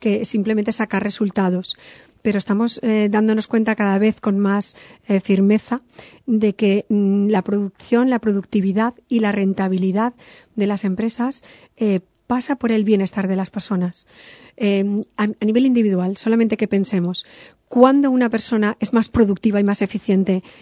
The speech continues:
en su día a día? Pues cuando está motivado, cuando se encuentra bien, cuando ha descansado,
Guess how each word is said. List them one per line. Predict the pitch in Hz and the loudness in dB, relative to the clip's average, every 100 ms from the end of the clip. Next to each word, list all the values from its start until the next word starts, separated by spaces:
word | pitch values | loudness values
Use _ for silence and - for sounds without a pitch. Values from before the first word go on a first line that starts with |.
| - | -6
en | 214 | -2
su | 214 | 0
día | 196 196 | 2 2
a | |
día? | 175 180 185 _ _ _ _ | 2 0 -2 _ _ _ _
Pues | 240 | -8
cuando | - 180 185 | -4 -2 -2
está | - | -2
motivado, | 196 208 208 208 202 | -2 0 0 0 0
cuando | 196 190 185 | 0 -2 0
se | |
encuentra | 196 185 208 233 | 0 2 2 2
bien, | 220 208 202 | 4 2 2
cuando | 202 202 | 0 0
ha | 214 | 0
descansado, | 240 - 262 - 220 208 208 | 0 0 -2 0 2 2 0